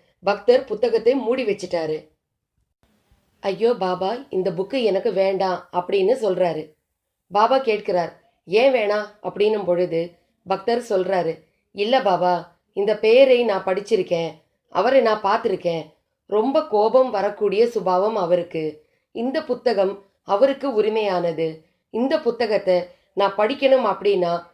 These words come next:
அவருடைய அனுமதி இல்லாமல் நான் படிக்க முடியாது. அதனால இந்த புத்தகம் எனக்கு வேண்டாம் பாபா, நீங்க வேற ஏதாவது சொல்லுங்களேன்" அப்படிங்கிறாரு. பாபா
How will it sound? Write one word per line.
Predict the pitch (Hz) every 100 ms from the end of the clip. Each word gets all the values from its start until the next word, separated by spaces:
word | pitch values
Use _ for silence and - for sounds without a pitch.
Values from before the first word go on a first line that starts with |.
| _ _
அவருடைய | 196 262 277 247 226
அனுமதி | 190 214 214 233
இல்லாமல் | 208 190 190 175 175 165 - _
நான் | - 196 269
படிக்க | 220 196 220 233
முடியாது. | 190 180 170 160 160 151 - _ _ 185
அதனால | 208 311 269 190 185 180 - _
இந்த | 208 247 302
புத்தகம் | 247 240 208 214 254
எனக்கு | 202 196 196
வேண்டாம் | 190 202 226 208
பாபா, | 180 165 165 165 _ _ _ -
நீங்க | 269 302
வேற | 233 233 240 208
ஏதாவது | 208 208 233 262
சொல்லுங்களேன்" | - 208 202 208 180 175 - _ _
அப்படிங்கிறாரு. | - - 208 214 180 160 160 156 - _ _ _ _ _ _ _ _ _ _ _ -
பாபா | 175 208 247 202